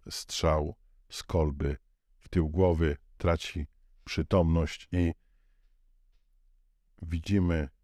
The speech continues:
w kolejnej scenie, po chwili, kiedy Joel delikatnie, powoli otwiera oczy, jeszcze taki otłumiony po tym ciosie, po tym uderzeniu, i są już w szpitalu.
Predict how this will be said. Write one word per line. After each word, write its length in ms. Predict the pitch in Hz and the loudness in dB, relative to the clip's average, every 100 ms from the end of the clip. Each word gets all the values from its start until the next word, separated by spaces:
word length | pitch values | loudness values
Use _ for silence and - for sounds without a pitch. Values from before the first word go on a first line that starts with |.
| _ | _
w 120 | - | -8
kolejnej 480 | - 85 92 90 82 | 0 2 4 2 -2
scenie, 480 | - 80 76 73 73 _ _ _ _ _ _ _ | -4 -4 -2 -4 -6 _ _ _ _ _ _ _
po 140 | 82 | -6
chwili, 380 | - - 87 85 | -4 -2 0 0
kiedy 560 | - 85 73 78 76 73 _ _ _ _ _ _ - - 67 | 0 0 2 0 0 -4 _ _ _ _ _ _ -14 -10 0
Joel 260 | 95 87 78 | 4 4 4
delikatnie, 640 | 78 76 76 85 - 78 | 0 -2 0 0 2 -4
powoli 500 | - 80 90 82 71 | -2 0 2 2 -2
otwiera 400 | 73 - 76 73 - | -6 -2 0 0 0
oczy, 340 | 90 85 - | 0 0 -2
jeszcze 200 | 71 82 | -4 -2
taki 320 | - 69 - | -2 -4 -6
otłumiony 640 | 87 82 78 85 92 85 80 | -6 -6 -2 2 2 2 0
po 160 | - | -4
tym 240 | - 73 73 - _ _ _ | -6 -6 -6 -10 _ _ _
ciosie, 460 | - 95 85 - 76 | 2 4 4 2 -2
po 120 | 71 | -2
tym 200 | 76 69 | -2 -4
uderzeniu, 500 | 76 76 101 104 90 - _ _ _ _ _ _ _ | -2 0 2 2 0 -6 _ _ _ _ _ _ _
i 280 | 104 98 95 - _ _ | 2 2 0 -6 _ _
są 380 | - - 82 80 | -6 0 2 2
już 340 | 78 73 - - - | 0 -2 -10 -20 -16
w 80 | - | -12
szpitalu. 640 | - 76 90 80 71 | -8 -4 2 2 2